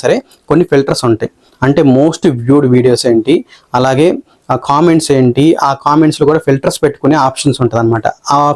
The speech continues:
ఫిల్టర్స్ ఎందుకు పెట్టుకుంటాము అంటే ఇప్పుడు లాంగ్ వీడియోస్ ఉందనుకుందాము, so ఆ అక్కడ కొన్ని ఫిల్టర్స్ ఉంటాయి, అక్కడ more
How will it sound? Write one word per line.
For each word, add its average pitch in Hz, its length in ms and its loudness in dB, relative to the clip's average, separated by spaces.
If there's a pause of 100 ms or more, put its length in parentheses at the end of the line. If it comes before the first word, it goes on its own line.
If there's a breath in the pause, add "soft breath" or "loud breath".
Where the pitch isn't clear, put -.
ఫిల్టర్స్ 185 360 0
ఎందుకు 190 260 2
పెట్టుకుంటాము 147 640 0
అంటే 123 300 0
ఇప్పుడు 160 340 -2
లాంగ్ 160 180 4
వీడియోస్ 156 240 2
ఉందనుకుందాము, 120 560 -4 (320 soft breath)
so 175 80 2
ఆ 165 240 2
అక్కడ 165 180 -2
కొన్ని 160 300 0
ఫిల్టర్స్ 139 340 -2
ఉంటాయి, 117 260 -2 (100)
అక్కడ 160 320 -2 (360 loud breath)
more 165 200 2